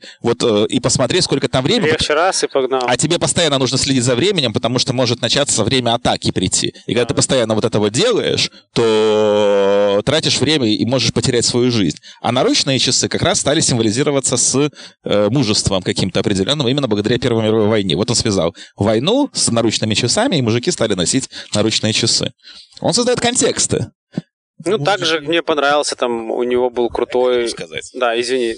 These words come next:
Speaker 2: давай, Коль.
Speaker 3: Мужики сильно военные. Ты заметил, что они, тут у них циферблат постоянно? Типа, ты держишь автомат и смотришь.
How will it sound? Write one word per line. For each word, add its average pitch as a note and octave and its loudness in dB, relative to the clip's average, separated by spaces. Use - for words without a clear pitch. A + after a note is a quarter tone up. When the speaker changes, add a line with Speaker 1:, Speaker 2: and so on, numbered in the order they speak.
Speaker 2:
давай, A2+ 0
Коль. G2+ -6
Speaker 3:
Мужики B2+ 0
сильно C3 0
военные. A#2+ 0
Ты B2 -2
заметил, D3 -2
что C#3 -2
они, B2+ 0
тут B2+ -16
у A2 -12
них G#2+ -18
циферблат A2+ -6
постоянно? A#2 -8
Типа, - -20
ты A#2+ -20
держишь A#2+ -6
автомат C3 -14
и - -20
смотришь. B2+ -4